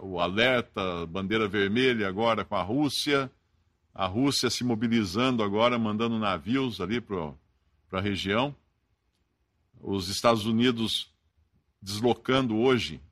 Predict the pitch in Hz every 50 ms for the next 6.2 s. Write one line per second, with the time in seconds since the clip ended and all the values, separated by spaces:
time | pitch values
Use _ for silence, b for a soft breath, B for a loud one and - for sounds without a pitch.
0 | _ - 87 87 - - - 110 104 101 95 - - - 104 107 113 113 110 -
1 | 107 - - - - - 104 101 101 92 101 95 87 87 - _ _ _ - 92
2 | 95 95 87 104 107 107 107 104 92 98 98 98 98 95 90 87 85 85 87 92
3 | 92 92 - - - - 123 131 131 117 95 90 85 90 - _ _ _ _ _
4 | _ _ _ _ _ _ _ _ _ _ _ _ _ _ _ _ _ - 104 104
5 | 104 107 107 104 98 - - - 104 98 95 95 92 92 90 87 85 85 82 71
6 | 69 57 -